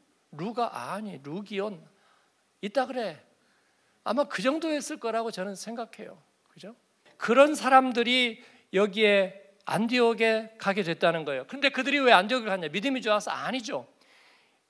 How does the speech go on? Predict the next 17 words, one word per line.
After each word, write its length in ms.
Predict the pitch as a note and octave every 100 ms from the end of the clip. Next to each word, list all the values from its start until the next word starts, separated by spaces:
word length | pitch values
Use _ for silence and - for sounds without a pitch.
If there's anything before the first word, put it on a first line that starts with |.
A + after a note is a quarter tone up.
| _ _ _ _ _ _ _
박해가 460 | - A3 - D4 D4
이루어질 460 | A3+ C4 A#3+ A#3
때 440 | - B3+ G#3+ D3+ D#3
예루살렘에서 800 | G#3 C#4+ C4 C#4+ B3 A#3 A3 A#3+
추방하는데 1160 | - - E4+ D4+ C4+ A#3+ A3+ B3 F#3 - _ _
제일 320 | - - D#4
먼저 260 | C#4+ B3 A#3
추방하는 380 | - D4 B3 A#3+
사람들이 400 | A3+ A3 G3 E3
누군 160 | F#3+
줄 100 | F#3+
아세요? 400 | E3 D#3+ G3+ A#3+ - _ _ _
거기에 380 | - G#3+ A3+ G#3+
적이 320 | - E3+ G#3
없는 240 | F3 C#3+
사람들이에요. 540 | B2+ C3+ A2+ - - - _ _ _ _ _
예? 100 | G3